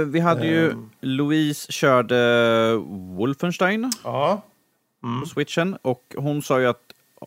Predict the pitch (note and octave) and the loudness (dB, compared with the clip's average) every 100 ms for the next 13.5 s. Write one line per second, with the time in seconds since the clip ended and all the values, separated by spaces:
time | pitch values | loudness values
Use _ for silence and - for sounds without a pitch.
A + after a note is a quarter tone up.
0 | _ _ - A#2 A2+ A2 G#2+ G2+ G#2+ - | _ _ -8 -4 -2 0 0 -2 -4 -6
1 | G2+ C#3+ - - - _ _ - A2 A#2+ | -2 0 0 -6 -20 _ _ -12 -2 -2
2 | G#2 A2 F#2 F2 - - C#3 - - - | -2 -6 -6 -8 -18 -20 -20 -18 -12 -8
3 | C#3+ - E3+ C#3 C#3+ B2+ B2+ C3+ A#2+ - | -8 -2 -2 0 -4 -4 -2 -2 -2 -6
4 | A2+ G#2+ G#2 - G#2+ G2 - F#2+ F#2+ D#2 | -6 -6 -4 -4 -2 -4 -8 -8 -6 -6
5 | D2 G2 B2+ _ _ _ _ _ _ _ | -4 -6 -10 _ _ _ _ _ _ _
6 | _ - B2 C3 B2+ B2 A#2 A2 B2 A#2 | _ -8 -2 0 0 0 0 0 2 2
7 | G#2+ C3 D3 C#3+ C3 C#3 C3 C#3 C#3 C#3 | 4 4 4 4 0 0 0 0 -2 -4
8 | A#2 G#2 A2 A2 B2+ - B2+ A2+ A2+ G#2+ | -4 -4 -2 -2 -2 0 0 0 -2 -6
9 | _ - - - - - - - _ - | _ -20 -20 -12 -4 -4 -4 -20 _ -14
10 | C3 A#2+ B2 - B2+ A#2+ A#2+ F3+ F3+ A#2 | -4 2 2 0 0 0 4 6 6 4
11 | A#2 A2 A#2+ A2 G#3+ G3 F#3+ F#3 F#3+ F3+ | 0 -4 -6 0 2 4 4 4 2 2
12 | D#3 C3 F3 D#3 D#3 C#3 C3+ A2 G#2 - | 4 4 4 4 0 2 2 2 0 -4
13 | C3 A2 F2+ - | -2 -2 -4 -10